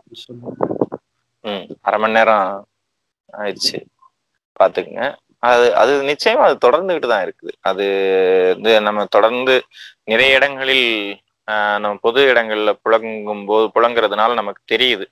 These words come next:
Speaker 2: ஒரு புதுசா ஒரு இடத்துல வேலைக்கு போனோம் அப்படின்னா, அல்லது ஏதாவது ஒருவரை பார்க்க போனோம்னா, அவர் நம்ம என்ன சாதி என்பதை அறிந்து கொள்வதில் அவங்க எவ்வளவு தீவிரமா இருக்கிறாங்க அப்படின்றது தெரியுது.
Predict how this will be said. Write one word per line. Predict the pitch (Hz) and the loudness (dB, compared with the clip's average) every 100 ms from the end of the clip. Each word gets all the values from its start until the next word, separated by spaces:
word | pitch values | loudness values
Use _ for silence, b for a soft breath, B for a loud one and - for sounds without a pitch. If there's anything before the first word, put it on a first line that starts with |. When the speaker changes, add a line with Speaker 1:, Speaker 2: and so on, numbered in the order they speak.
| B B B | B B B
Speaker 2:
ஒரு | - 104 117 | -6 -6 -4
புதுசா | 127 - 123 | -6 0 2
ஒரு | 117 | 2
இடத்துல | 110 120 117 | -2 0 0
வேலைக்கு | 107 120 117 - 110 101 101 - | 2 0 0 -4 -8 -6 -8 -6
போனோம் | 110 110 104 | -4 -2 -2
அப்படின்னா, | 101 104 98 104 104 | -4 -6 -2 -2 0
அல்லது | 104 104 107 | 0 0 2
ஏதாவது | 107 110 117 117 117 | 2 6 4 4 0
ஒருவரை | 107 107 107 | 0 -2 -2
பார்க்க | - 113 - - | 0 0 -2 -6
போனோம்னா, | 104 101 104 | -6 -6 -4
அவர் | 110 101 101 | -4 -4 -6
நம்ம | 104 104 104 104 | -6 -6 -4 -4
என்ன | 117 165 | 0 -2
சாதி | - 131 117 117 | 2 2 2 -4
என்பதை | 113 113 107 107 | -6 -4 -2 0
அறிந்து | 107 123 117 | 0 -2 -6
கொள்வதில் | 110 107 107 | -4 -4 2
அவங்க | 113 107 104 | 2 2 0
எவ்வளவு | 104 131 127 - _ 135 | 2 2 2 -2 _ 0
தீவிரமா | 139 135 123 | 2 4 2
இருக்கிறாங்க | 107 104 101 95 101 98 _ B B B | 0 0 0 0 -6 -6 _ B B B
அப்படின்றது | 113 110 110 113 98 | -2 -2 -2 -2 -4
தெரியுது. | 104 104 95 | -6 -6 -8